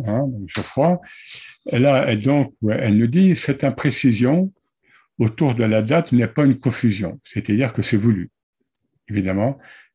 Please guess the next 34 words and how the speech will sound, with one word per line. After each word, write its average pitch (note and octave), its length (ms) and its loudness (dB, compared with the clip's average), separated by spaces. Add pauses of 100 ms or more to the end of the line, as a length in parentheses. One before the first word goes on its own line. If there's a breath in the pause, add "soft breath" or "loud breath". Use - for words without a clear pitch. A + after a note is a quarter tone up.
(100)
exactement C#3 800 2
comme B2+ 320 2
pour B2+ 200 2
la A#2 140 2
nuit B2+ 200 6
du A2+ 160 2
doute, D3+ 440 2 (420 soft breath)
pour A#2+ 140 0
le G#2 140 2
début A2 300 4
du A2 100 0
mois G#2+ 160 2
de G#2+ 100 -4
Ramadan. G2 540 -2 (260)
C'est-à-dire A2 460 -2
que - 100 -6
nous, A2+ 640 2 (480 loud breath)
et G2 400 0 (100)
pourquoi ? B2 400 2
Alors, G2 540 -2
on, G#2+ 60 -2
on - 20 0
nous G#2 160 2
dit E3+ 220 4
qu'avec B2 420 0
les A2+ 80 -2
calculs A#2+ 640 0
astronomiques, B2 880 4 (540 loud breath)
euh, A2 220 2
que - 180 -2
nous G#2+ 200 4
pouvons A2 320 0
faire A#2+ 260 -2
actuellement, G#2+ 720 0